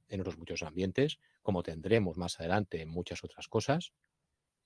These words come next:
y que, bueno, se le ha dado quizá más bombo por eso, pues porque como nos jactábamos de seguridad, pues teníamos ahí ese fallo. Mm, mala suerte. Me ha hecho mucha gracia que precisamente la, de la de Microsoft nadie había oído nada, o como mínimo,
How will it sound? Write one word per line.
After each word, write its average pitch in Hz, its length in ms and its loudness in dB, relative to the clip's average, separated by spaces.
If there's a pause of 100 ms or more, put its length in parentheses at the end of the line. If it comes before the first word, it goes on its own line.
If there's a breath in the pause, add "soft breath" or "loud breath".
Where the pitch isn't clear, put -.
(100)
y 107 220 2
que, 101 140 -2
bueno, 87 220 0
se - 140 -8
le 87 80 -2
ha 90 40 4
dado 92 200 4
quizá 95 240 0
más 95 160 4
bombo 110 340 4
por 90 160 2
eso, 123 260 -2
pues - 200 -8
porque 80 760 -8 (460 soft breath)
como 82 880 0
nos 87 180 -4
jactábamos 87 600 0
de - 100 -2
seguridad, 95 880 4
pues 76 680 -6
teníamos 78 500 -8
ahí 78 140 -10
ese 87 160 -4
fallo. 87 360 -6 (580)
Mm, 80 300 -10 (360)
mala 90 220 0
suerte. - 400 -2 (440)
Me 95 60 -8
ha - 40 -8
hecho - 120 -6
mucha 87 200 0
gracia 82 540 -2
que 80 420 -6
precisamente 85 540 -2
la, 95 260 -2
de 92 100 0
la 92 140 6
de 90 60 4
Microsoft 87 460 -2
nadie 98 240 4
había 87 180 2
oído 82 180 -4
nada, 95 240 2
o - 60 -14
como 87 200 -6
mínimo, 90 420 -2